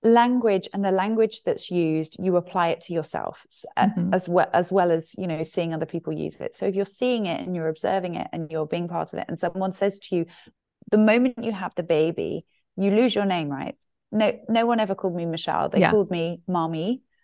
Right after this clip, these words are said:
Speaker 1: or Mom or Finn's mum. And that's who I became. "Oh, Finn's mum," or, you know, and, and that's who I became. And so, of course, Finn's mum sends the email to school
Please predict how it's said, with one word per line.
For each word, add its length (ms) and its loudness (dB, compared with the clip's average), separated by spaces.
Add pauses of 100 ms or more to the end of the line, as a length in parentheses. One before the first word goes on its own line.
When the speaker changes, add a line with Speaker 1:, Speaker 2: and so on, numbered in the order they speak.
(140)
Speaker 1:
or 140 2
Mom 440 2 (120)
or 140 0
Finn's 380 -2
mum. 320 -4 (500)
And 220 4 (280)
that's 240 4
who 140 6
I 80 8
became. 500 0
"Oh, 160 2
Finn's 380 2
mum," 500 0
or, 500 2 (120)
you 100 0
know, 240 0 (180)
and, 200 4
and 180 4
that's 400 0 (300)
who 180 4
I 140 4
became. 600 -6 (460)
And 240 6
so, 480 4 (260)
of 200 -2
course, 420 2
Finn's 440 -4
mum 440 -2
sends 360 -4
the 100 -4
email 300 -2
to 120 -12
school 500 -4